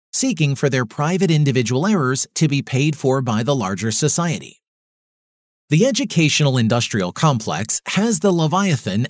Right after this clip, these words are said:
as a de facto business partner.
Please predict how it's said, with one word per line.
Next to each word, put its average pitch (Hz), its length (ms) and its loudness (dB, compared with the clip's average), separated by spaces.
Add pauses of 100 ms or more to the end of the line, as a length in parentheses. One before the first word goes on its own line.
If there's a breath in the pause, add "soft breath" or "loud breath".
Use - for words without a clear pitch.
as 147 220 2
a 113 160 2
de 180 260 0
facto 135 520 -2
business 107 420 -4
partner. - 460 -4